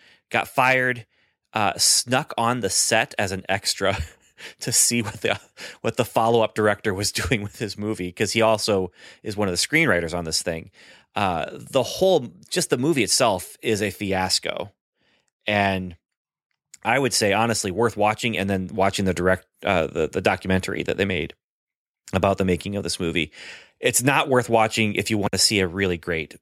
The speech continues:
piece of cinema. But the whole package is just a, a great Hollywood story, uh, as far as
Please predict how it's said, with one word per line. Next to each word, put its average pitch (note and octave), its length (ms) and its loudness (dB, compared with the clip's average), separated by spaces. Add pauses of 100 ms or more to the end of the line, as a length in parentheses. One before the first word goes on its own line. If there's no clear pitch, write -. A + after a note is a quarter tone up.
(100)
piece F2 220 -8
of - 80 -10
cinema. - 440 -8 (680)
But F#2+ 320 2 (760)
the G#2+ 160 -4
whole A#2 720 2 (920)
package G2 800 -2 (800)
is G#2+ 220 0
just G#2 220 -2
a, F#2+ 280 2
a G2+ 80 -2
great G2+ 360 0
Hollywood F2+ 640 0 (240)
story, - 560 -6 (300)
uh, C#2+ 180 -2 (240)
as - 140 -6
far E2 240 0
as D2+ 380 -2